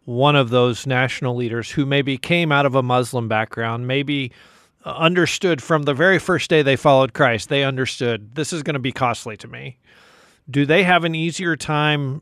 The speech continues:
forming and accepting a theology of risk than maybe someone like me who's lived comfortably in America and,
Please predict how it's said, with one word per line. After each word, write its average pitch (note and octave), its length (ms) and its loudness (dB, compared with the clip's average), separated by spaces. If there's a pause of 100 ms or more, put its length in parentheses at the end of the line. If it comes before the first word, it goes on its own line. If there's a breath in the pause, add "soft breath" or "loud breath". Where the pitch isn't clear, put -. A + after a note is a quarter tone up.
(140)
forming F3+ 720 2
and C#3 80 0
accepting E3+ 640 -4
a F#3 80 -2
theology E3+ 520 0
of D#3+ 120 -6
risk E3+ 320 -4
than D3 200 0
maybe D3+ 240 -4
someone D3 460 -6
like C3 260 -4
me D3 220 -4
who's C3 240 -6
lived C3+ 320 -6
comfortably C#3 480 -6
in B2+ 100 -4
America C3 400 -2
and, C3 640 -2